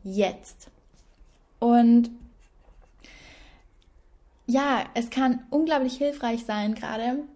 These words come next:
dass die Sonne im Gegensatz im Zeichen Stier steht. Und der Stier ist ja ein sehr lebensfrohes, genussvolles Zeichen, der bringt da Leichtigkeit rein.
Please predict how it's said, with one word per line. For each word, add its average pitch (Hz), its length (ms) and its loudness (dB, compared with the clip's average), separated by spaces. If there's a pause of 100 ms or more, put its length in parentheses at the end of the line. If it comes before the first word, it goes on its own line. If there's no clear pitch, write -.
(460)
dass 233 180 0
die 226 140 -6
Sonne 247 360 0 (300)
im 220 140 -2
Gegensatz 226 580 0 (120)
im 208 280 -2
Zeichen 202 380 -2 (140)
Stier 202 440 -2
steht. - 360 -12 (580)
Und 220 180 0
der 208 220 0
Stier 285 460 0 (300)
ist 220 140 -6
ja 220 140 -4
ein 196 160 -6
sehr 202 140 -2
lebensfrohes, 208 800 -2
genussvolles 247 800 2
Zeichen, 208 420 -4
der 208 120 2
bringt 233 320 4
da 196 80 -2
Leichtigkeit 202 840 -4
rein. - 260 -12